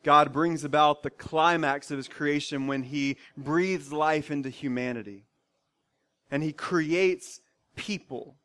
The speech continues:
and says that he created them male and female in his own image, and in the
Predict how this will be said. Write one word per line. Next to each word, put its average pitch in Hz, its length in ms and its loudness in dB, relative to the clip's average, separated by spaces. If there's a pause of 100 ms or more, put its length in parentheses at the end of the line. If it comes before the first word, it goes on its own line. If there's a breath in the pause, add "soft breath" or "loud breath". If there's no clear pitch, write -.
(460)
and 139 80 -10
says 175 240 0
that 170 120 -2
he 170 40 -2
created 185 640 4
them 160 240 0
male 185 340 6
and 165 100 0
female 180 520 0
in 180 220 -2
his 165 280 -4
own 190 260 0
image, 170 440 0
and 143 100 -4
in 139 80 -4
the 143 140 -6